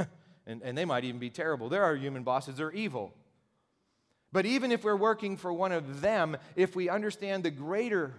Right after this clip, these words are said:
reality that we're working for God, we can make the best of that situation. And maybe the best of that situation is to leave that situation, go to another one. But my dad used to tell me, it's not in the Bible, but it's a pretty good truth,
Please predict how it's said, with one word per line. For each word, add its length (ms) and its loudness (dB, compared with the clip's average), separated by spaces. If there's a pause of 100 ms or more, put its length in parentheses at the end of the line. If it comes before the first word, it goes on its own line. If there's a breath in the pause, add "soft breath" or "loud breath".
reality 560 0
that 120 0
we're 140 0
working 420 -2
for 220 -2
God, 640 6 (180 loud breath)
we 220 0
can 180 -2
make 220 -2
the 100 2
best 300 0
of 80 -6
that 200 2
situation. 640 -4
And 80 -4
maybe 360 -2
the 180 -2
best 280 0
of 60 -4
that 160 2
situation 540 -4
is 120 -6
to 120 -4
leave 220 -2
that 180 0
situation, 480 -6
go 140 0
to 160 -6
another 340 -2
one. 320 -4 (460 loud breath)
But 100 0
my 220 2
dad 320 2
used 180 -4
to 80 -14
tell 240 2
me, 100 -2
it's 140 -10
not 180 2
in 80 -2
the 60 -2
Bible, 320 4
but 140 0
it's 100 -4
a 60 -18
pretty 180 -6
good 220 -4
truth, 360 -4